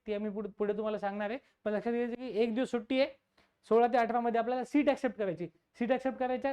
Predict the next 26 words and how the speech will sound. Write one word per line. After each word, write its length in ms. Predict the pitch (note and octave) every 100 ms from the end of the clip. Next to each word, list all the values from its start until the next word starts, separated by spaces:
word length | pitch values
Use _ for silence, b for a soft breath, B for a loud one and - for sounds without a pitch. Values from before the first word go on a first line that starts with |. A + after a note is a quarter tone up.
| C4+
तीन 200 | B3+ B3
चार 160 | C4+ C4+
स्टेप्स 480 | - - D4 A#3 A#3
असतात, 320 | F#3 - D3+ _ -
त्या 100 | A#3
स्टेप्स 280 | - C4+ C4
आपण 260 | B3 C#4 B3+
डिटेलमध्ये 540 | B3+ C#4 C4 C4+ C4
पाहणारच 580 | B3+ A#3 B3 B3+ B3+ A3+
आहोत. 140 | B3 - _ -
पण 80 | A3+
सध्या 260 | A#3 A#3+
लक्षात 200 | B3+ C4
घ्यायचं 240 | A#3+ A#3+ B3
की 60 |
ह्या 100 | B3 A#3+
तारखा 320 | B3 A#3+ D4
महत्त्वाच्या 420 | C4+ B3+ B3+ A#3 B3+
आहेत, 100 | A#3
ह्या 80 | A3
तारखा 220 | G#3 G#3
तुम्ही 200 | A3+ A#3
मिस 200 | A3 G#3+
करायच्या 340 | A3 G#3+ G#3 G#3+
नाही 180 | G3+
आहेत. 100 | B3